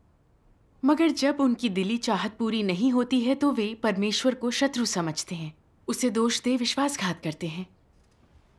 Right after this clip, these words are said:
ऐसे लोगों से परमेश्वर को नफरत है, वह उन्हें हटा देगा। वे राक्षसों जैसे हैं। परमेश्वर के वचनों से मुझे एहसास हुआ कि मैं भी तो उन्हीं लोगों जैसी हूँ। मेरी आस्था भी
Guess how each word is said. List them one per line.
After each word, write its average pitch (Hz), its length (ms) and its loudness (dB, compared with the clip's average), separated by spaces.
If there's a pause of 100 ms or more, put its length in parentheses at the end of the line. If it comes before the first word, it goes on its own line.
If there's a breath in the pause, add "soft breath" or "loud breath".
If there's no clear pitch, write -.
(360)
ऐसे 220 260 -2
लोगों 196 220 0
से 214 160 0
परमेश्वर 202 480 0
को 233 100 2
नफरत 196 440 0
है, 247 80 4
वह 240 100 2
उन्हें 254 240 4
हटा 233 320 0
देगा। 156 320 -4 (140)
वे 311 100 8
राक्षसों 254 480 0
जैसे 170 300 -4
हैं। 165 200 -8 (1500)
परमेश्वर 208 460 2
के 220 140 -2
वचनों 185 320 0
से 202 160 -2
मुझे 202 320 2
एहसास 214 520 -2
हुआ 196 180 0
कि 208 340 -8 (500)
मैं 226 240 2
भी 269 160 0
तो 330 120 2
उन्हीं 262 300 4
लोगों 196 260 4
जैसी 185 320 -2
हूँ। 180 180 -8 (1200)
मेरी 233 340 2
आस्था 214 380 0
भी 226 480 0